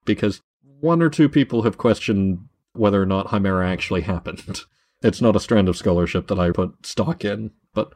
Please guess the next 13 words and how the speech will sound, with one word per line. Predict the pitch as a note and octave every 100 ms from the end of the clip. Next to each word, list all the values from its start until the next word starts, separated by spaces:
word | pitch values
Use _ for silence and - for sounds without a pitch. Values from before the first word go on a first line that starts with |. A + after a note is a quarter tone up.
| _ _ _
that | C#3 C3+
is | C#3+ B2+ -
kind | - A#2
of | G#2
the | G#2
best | A#2+ A2 -
archaeological | A#2+ F#2+ A2+ F#2+ F2+ - G#2
evidence | F#2 F#2 G2 -
we | G2+
have | F2+ F#2
for | - A2
this. | - - - - _ -
But | A2+ G#2